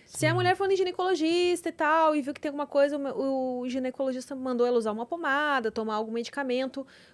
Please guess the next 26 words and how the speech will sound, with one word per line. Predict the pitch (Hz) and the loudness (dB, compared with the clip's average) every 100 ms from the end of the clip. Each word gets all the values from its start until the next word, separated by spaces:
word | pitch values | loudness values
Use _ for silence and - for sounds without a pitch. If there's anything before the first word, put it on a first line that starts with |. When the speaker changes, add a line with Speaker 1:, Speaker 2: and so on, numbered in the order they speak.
| - | -6
Speaker 1:
o | |
certo | - 269 311 | 0 2 2
é | |
o | |
parceiro | 302 339 - 277 285 330 349 - - - - - | 2 2 4 4 6 2 -4 -12 -20 -20 -20 -10
fazer | - 262 262 | 0 4 6
uso | 269 254 | 6 4
também? | 262 254 277 | 2 4 6
Speaker 2:
Sim, | 330 135 127 135 139 | 4 4 2 0 -2
sim, | 135 131 | 0 -2
sem | - 123 | 0 0
dúvida. | 165 208 143 | 2 2 4
Na | 131 | 6
verdade, | 131 139 139 165 | 6 6 6 4
sim. | - 208 135 - | 2 2 0 2
Ele | 135 135 | 2 4
tem | - 139 147 | 4 4 4
que, | - 185 | 2 2
pelo | - 165 | 6 6
menos, | 156 170 202 | 8 6 4
respeitar | - - 175 151 170 | -4 0 2 2 0
esse | 175 | 0
período | - 202 165 151 | 2 4 6 4
de | 143 | 4
tratamento | 143 - 127 123 139 | 2 4 6 6 4
dela, | 120 113 117 170 | 0 0 0 0